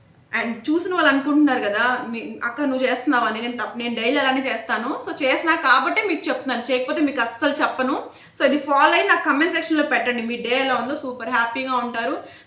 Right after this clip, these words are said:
చాలా హెల్దీగా కూడా ఉంటారు, చాలా గ్లోయిగా కూడా ఉంటారు.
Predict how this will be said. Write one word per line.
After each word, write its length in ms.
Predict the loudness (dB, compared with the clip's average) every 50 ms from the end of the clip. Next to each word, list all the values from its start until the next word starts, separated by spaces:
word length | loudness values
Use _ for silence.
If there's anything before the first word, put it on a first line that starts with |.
| _ -2 0
చాలా 180 | 2 2 2
హెల్దీగా 420 | 2 2 2 2 2 2 2 2 4
కూడా 220 | 4 4 4 4
ఉంటారు, 480 | 2 0 -2 -4 -2 -2 -2 -2 -4 -6 -10 -8 -4 -2
చాలా 200 | 0 0 0 0 -2 -2
గ్లోయిగా 420 | 0 2 4 4 6 6 6 4 4
కూడా 180 | 4 2 2 2
ఉంటారు. 540 | 2 0 0 -2 -4 -4 -4 -4 -6 -6